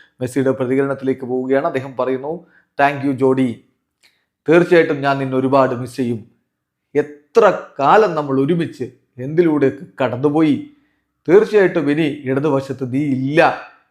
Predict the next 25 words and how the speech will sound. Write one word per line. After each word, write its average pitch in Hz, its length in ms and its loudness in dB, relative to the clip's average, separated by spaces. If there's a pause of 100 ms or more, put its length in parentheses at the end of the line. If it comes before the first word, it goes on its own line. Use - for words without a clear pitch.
(120)
എന്ന് 131 420 -4
കാണുമ്പോൾ 131 600 -2
അതൊരു 131 160 -2
വല്ലാത്ത 131 500 0
വിചിത്രമായ 131 720 0
ഫീലിംഗ് 135 420 -4
ആയിരിക്കും 143 420 2
എനിക്കുണ്ടാക്കുക. 131 680 0 (640)
എത്ര 190 360 4
അസിസ്റ്റുകൾ 240 560 4
നീ 170 160 2
എനിക്ക് 139 260 -4
നൽകി. 131 180 0
It's 147 240 -8
crazy 233 440 4 (200)
how 220 100 6 (100)
many 269 240 2
assists - 400 -2 (120)
you 151 140 2
have 139 140 2 (160)
given 135 220 -2 (200)
me 147 120 -4 (360)
over 127 160 -2 (120)
all 190 240 6 (100)
these 165 200 -2